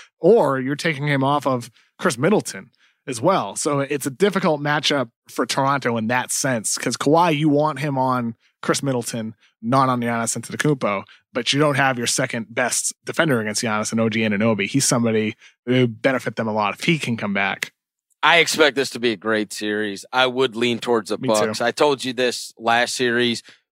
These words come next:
Speaker 2: Everybody made it all because it's a bigger market and because it's a,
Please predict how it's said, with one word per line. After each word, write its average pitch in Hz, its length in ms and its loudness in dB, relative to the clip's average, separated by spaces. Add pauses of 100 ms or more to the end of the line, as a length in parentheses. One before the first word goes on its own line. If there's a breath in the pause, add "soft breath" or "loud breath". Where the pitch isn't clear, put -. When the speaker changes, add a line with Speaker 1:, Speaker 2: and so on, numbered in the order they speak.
(120)
Speaker 2:
Everybody 147 540 2
made 127 220 0
it 117 120 -2
all 117 280 2
because 117 360 -4
it's 117 140 -6
a 107 60 -10
bigger 110 260 -4
market 104 540 -4
and 95 80 -10
because 95 260 -6
it's 104 160 -8
a, 101 120 -4